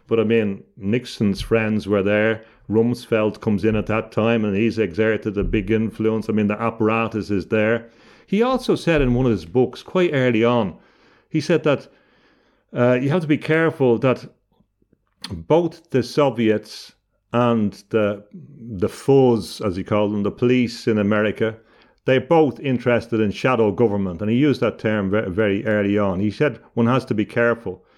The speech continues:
that, uh, not to have a dualistic idea of what's happening in the world around you. He believed that the military-industrial complex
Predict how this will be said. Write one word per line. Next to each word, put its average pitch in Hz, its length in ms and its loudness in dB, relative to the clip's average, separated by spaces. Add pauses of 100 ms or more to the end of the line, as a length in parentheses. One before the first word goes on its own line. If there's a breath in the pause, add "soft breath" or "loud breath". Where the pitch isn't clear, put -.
(240 soft breath)
that, 107 280 -2 (340 soft breath)
uh, 101 460 -2 (100)
not 113 640 0
to 101 440 0 (380 soft breath)
have 110 200 -2
a 104 80 2
dualistic 110 800 0 (460)
idea 107 360 2
of 95 160 -6
what's 104 200 -2
happening 101 440 -4
in 95 80 0
the 95 60 0
world 98 300 2
around 101 480 0
you. 90 120 -2
He 95 120 0
believed 110 600 2
that 104 120 -2
the 104 80 -2
military-industrial 101 1000 0
complex 98 600 -4